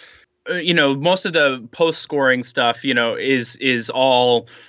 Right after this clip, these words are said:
elements of the ballet. I wanted it to be this thread of, you know, everything kind of being from the same material in a way, um, and kind of ruminating in a way on, on this,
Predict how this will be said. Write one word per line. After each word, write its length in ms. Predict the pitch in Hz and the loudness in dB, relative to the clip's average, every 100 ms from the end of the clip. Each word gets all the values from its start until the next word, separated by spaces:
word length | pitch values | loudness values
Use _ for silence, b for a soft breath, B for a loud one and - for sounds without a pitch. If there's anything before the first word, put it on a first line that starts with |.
| B B - | B B -2
elements 380 | 170 180 156 139 | 0 2 0 0
of 80 | |
the 80 | 127 | 0
ballet. 420 | 117 110 113 113 | 2 2 2 0
I 60 | 110 | 0
wanted 280 | 139 160 151 | 0 2 2
it 120 | 135 | 0
to 100 | 135 | -6
be 220 | 127 123 | -6 -6
this 240 | 117 110 - | -6 -8 -8
thread 480 | 113 120 117 113 120 | -2 2 2 2 -2
of, 560 | 117 110 104 104 101 - _ _ | -2 -2 0 -4 -8 -20 _ _
you 120 | 165 151 | -2 0
know, 200 | 127 117 120 139 - - | 0 -4 -20 -20 -20 -4
everything 400 | 170 170 180 170 | -2 2 0 0
kind 220 | 143 147 135 | -2 0 -2
of 100 | 123 | -2
being 300 | 131 127 117 | -2 0 -2
from 280 | 131 120 | -2 -2
the 80 | 110 | -4
same 380 | - 127 117 110 | -2 0 0 -2
material 600 | 107 - 120 110 101 95 | -6 -4 -2 0 0 0
in 80 | 92 | -2
a 60 | 92 | -2
way, 340 | 95 90 98 _ | -2 -4 -8 _
um, 640 | 104 104 104 101 98 98 b b b b b b | 0 2 4 2 0 -6 b b b b b b
and 180 | 127 120 | -2 0
kind 200 | 139 131 | 0 0
of 180 | 113 117 | 0 -2
ruminating 760 | 143 160 151 131 120 113 107 | 0 2 2 0 0 -2 -4
in 100 | 107 | -6
a 60 | 104 | -6
way 300 | 104 101 98 | -2 -2 -2
on, 480 | - 107 101 101 - | -2 0 2 0 -2
on 300 | 107 107 101 | 0 2 2
this, 420 | 95 - - - | 0 -2 -8 -12